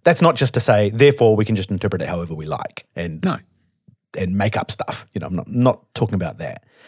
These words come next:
Speaker 1: But there
Speaker 2: Or,
Speaker 1: is
Speaker 2: or to
Speaker 1: this,
Speaker 2: say
Speaker 1: like
Speaker 2: that everyone who has an experience is just interpreting it wrongly and making it up. Like,
Speaker 1: Exactly. It's like,
Speaker 2: yeah.
Speaker 1: it's like all of that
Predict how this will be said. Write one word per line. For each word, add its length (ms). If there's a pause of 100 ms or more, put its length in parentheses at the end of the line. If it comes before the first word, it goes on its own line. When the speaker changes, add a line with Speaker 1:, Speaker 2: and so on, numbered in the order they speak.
(220)
Speaker 1:
But 140
there 120
Speaker 2:
Or, 60
Speaker 1:
is 100
Speaker 2:
or 60
to 80
Speaker 1:
this, 80
Speaker 2:
say 80
Speaker 1:
like 180
Speaker 2:
that 60
everyone 320
who 100
has 160
an 80
experience 400
is 180
just 220 (840)
interpreting 380
it 140
wrongly 400
and 280
making 300
it 160
up. 220
Like, 120
Speaker 1:
Exactly. 600
It's 180
like, 160
Speaker 2:
yeah. 80
Speaker 1:
it's 120
like 260
all 180
of 80
that 220